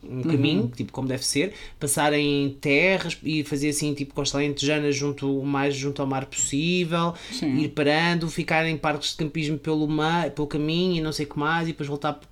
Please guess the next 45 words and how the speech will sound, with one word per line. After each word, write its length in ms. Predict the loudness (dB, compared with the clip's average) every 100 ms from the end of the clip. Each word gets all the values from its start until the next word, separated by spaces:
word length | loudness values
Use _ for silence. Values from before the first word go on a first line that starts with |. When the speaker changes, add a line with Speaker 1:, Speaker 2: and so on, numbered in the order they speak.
| -20 -20 -12 -2
Speaker 1:
eh, 220 | 0 0
para 100 | 0 0
Lisboa, 400 | 0 0 0 0
tipo, 160 | -4
pelo 220 | -2 -2 0
interior, 440 | -2 -2 0 0
tipo, 320 | -2 -8 -6 -2
Baixo 260 | -2 0
Speaker 2:
Yeah. 180 | 2 2
Speaker 1:
Alentejo, 220 | 2 0
mas 140 | -2 -4
pela 240 | -4 -2
parte 280 | -2 -4 -4
interior, 680 | -4 0 2 2 0 -2 -6
Beja, 360 | -2 0 2 2
Speaker 2:
Sim, 60 | 2
Speaker 1:
Évora 220 | 2 0
e 40 | -2
assim. 240 | -2 -4
Speaker 2:
é 100 | -2
interessante, 460 | -2 -2 -2 -2 0
Speaker 1:
E 60 | 0
se 60 |
Speaker 2:
podemos 60 | 0
Speaker 1:
calhar, 140 | 2 2
Speaker 2:
fazer 120 | 4
Speaker 1:
pronto, 140 | 2
Speaker 2:
isso. 240 | 2 -4 -14 -20 -8
Speaker 1:
pode, 160 | -8 -8 -12
Speaker 2:
Para 100 | 0 2
o 100 | 2
ano 140 | 0
podemos 180 | -2 -4
Speaker 1:
se 60 |
calhar 200 | 0 2 2
Speaker 2:
planear 20 |
Speaker 1:
é 80 | 2
Speaker 2:
uma 80 |
coisa 140 | 0 0
Speaker 1:
contigo 80 | 0
Speaker 2:
desse 80 | 2
Speaker 1:
que 60 | 2
eu 40 |
vou 80 | 0
Speaker 2:
género. 120 | -2